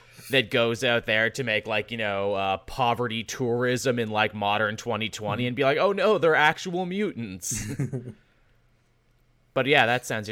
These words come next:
Speaker 1: that's, like, what, the third or fourth time they've rebooted that now, Wrong Turn?
Speaker 2: I don't know. I know, I know, I've only seen the first two films. I didn't realize that there was, like, a whole series.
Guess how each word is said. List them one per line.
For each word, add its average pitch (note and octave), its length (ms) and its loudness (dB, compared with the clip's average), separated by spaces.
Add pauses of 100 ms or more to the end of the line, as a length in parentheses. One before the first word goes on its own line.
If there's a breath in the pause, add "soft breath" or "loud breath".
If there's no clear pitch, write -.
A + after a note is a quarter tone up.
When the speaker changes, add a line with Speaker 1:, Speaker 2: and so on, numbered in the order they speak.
Speaker 1:
that's, - 180 -4
like, F#3+ 200 0
what, C3+ 180 2
the A#2 80 0
third D3 380 0
or C#3 80 0
fourth C3 340 -2
time D3+ 240 0
they've D3+ 180 -2
rebooted D3 520 -4
that D3 240 0
now, D3 180 -2
Wrong B2+ 320 -2
Turn? C#3 400 -6
Speaker 2:
I - 80 -6
don't B3 160 0
know. G3+ 140 0
I B2+ 140 -2
know, G3 300 -4
I C#3 140 -4
know, F3+ 260 -2
I've D#3+ 220 2
only G3 160 -4
seen C#3+ 240 -8
the A#2+ 60 -10
first - 340 -6
two B2 220 -12
films. G#2 360 -16
I - 80 -8
didn't C3+ 220 -6
realize B2+ 380 -4
that - 120 -10
there A2+ 120 -8
was, A2+ 160 -10
like, A2 120 -12
a A2+ 60 -14
whole A2+ 520 -10
series. G#2 840 -10